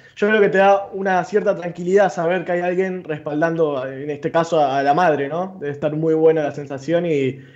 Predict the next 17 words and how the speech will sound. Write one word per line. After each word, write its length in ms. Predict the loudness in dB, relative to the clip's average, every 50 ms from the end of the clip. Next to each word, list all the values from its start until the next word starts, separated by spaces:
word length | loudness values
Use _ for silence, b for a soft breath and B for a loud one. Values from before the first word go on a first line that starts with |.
| B B B -6
y 220 | -4 -4 -2 -2 -2
yo 100 | 0 2
creo 160 | 4 4 6
que 280 | 6 6 6 6 4
nos 180 | 2 0 -4 -2
ponemos 320 | 0 2 2 2 0 -2 _ _ -20 -10 0
todos 200 | 2 4 4 4
muy 200 | 4 2 0 0
contentos, 760 | 2 0 0 0 0 2 2 2 2 0 -4 -6 -6 -6 -10 _ _ _ _
todo 160 | -10 -6 -6 -6
el 160 | -6 -6 -8
mundo 340 | -8 -4 -4 0 2 4 4
Banfield 300 | 4 4 2 0 0 0
debe 80 | 0 0
estar 160 | 0 -4 -6
contento 400 | -6 -6 -2 -2 -2 -2 -2 -6
con, 300 | -6 -6 -6 -6 -10